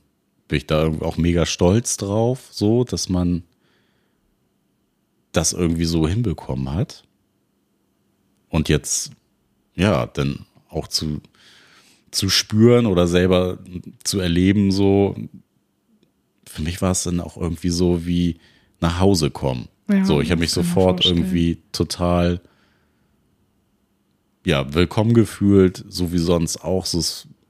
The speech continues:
Speaker 1: überhaupt nichts komisch gewesen und, ähm, es war ein super schönes Wochenende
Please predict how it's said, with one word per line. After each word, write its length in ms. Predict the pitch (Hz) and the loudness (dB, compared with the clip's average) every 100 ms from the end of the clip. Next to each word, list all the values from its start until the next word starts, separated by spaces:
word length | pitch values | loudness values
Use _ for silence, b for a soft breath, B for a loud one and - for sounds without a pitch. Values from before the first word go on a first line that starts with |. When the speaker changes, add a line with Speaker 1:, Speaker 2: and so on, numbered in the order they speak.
| _ _ _ | _ _ _
Speaker 1:
überhaupt 400 | - 85 101 107 | -4 -2 -2 -4
nichts 260 | 90 80 - | -6 -6 -8
komisch 400 | - 85 85 - | -4 -2 -2 -6
gewesen 480 | 71 76 76 73 67 | -8 -4 -4 -4 -8
und, 400 | 65 69 - - b b b b b - | -6 -6 -6 -12 b b b b b -8
ähm, 360 | 73 71 67 - _ _ _ | -4 -4 -8 -12 _ _ _
es 120 | - | -6
war 80 | 82 | -2
ein 80 | 80 | -2
super 240 | 80 101 | 0 0
schönes 380 | 87 - 82 76 | 0 2 0 -2
Wochenende 320 | 92 - 76 | -6 -6 -10